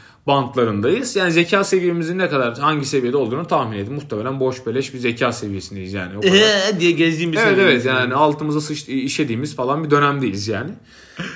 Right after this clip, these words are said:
Speaker 1: Ee, bir arkadaşım bana, e, böyle bir konuda tartıştık, bir şey oldu. Bana "küstah" dedi.
Speaker 2: Küstah mı?
Speaker 1: Küstah.
Speaker 2: Çok ağır kelime ya.
Speaker 1: <laughs> "Küstah" dedi. E, o an ben, e,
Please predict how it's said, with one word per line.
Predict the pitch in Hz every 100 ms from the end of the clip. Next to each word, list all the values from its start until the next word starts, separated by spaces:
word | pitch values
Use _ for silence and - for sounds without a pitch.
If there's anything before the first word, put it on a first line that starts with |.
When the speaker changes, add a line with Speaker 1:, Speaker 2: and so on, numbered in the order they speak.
| -
Speaker 1:
Ee, | 123 123 120 127
bir | 311
arkadaşım | 269 247 208 170 156 151
bana, | 202 185 285 - _ _
e, | 107 110 87 101 - 76
böyle | 262 202
bir | 202
konuda | 214 196 202
tartıştık, | 208 196 - 143 127
bir |
şey | 143 202
oldu. | 127 123 254 -
Bana | - 370 -
"küstah" | - 240 - 262 247
dedi. | - 95 78 - _ -
Speaker 2:
Küstah | 139 - - 160 123
mı? | 101 104
Speaker 1:
Küstah. | - 190 - 117 -
Speaker 2:
Çok | 151 175
ağır | 170 -
kelime | 131 117 107
ya. | 101 107
Speaker 1:
<laughs> | -
"Küstah" | 254 - 285 262 -
dedi. | 143 147 370 - -
E, | 143 147
o | 143 196 349
an | 359 339 415
ben, | 240 277 330 - _ -
e, | 120 117 113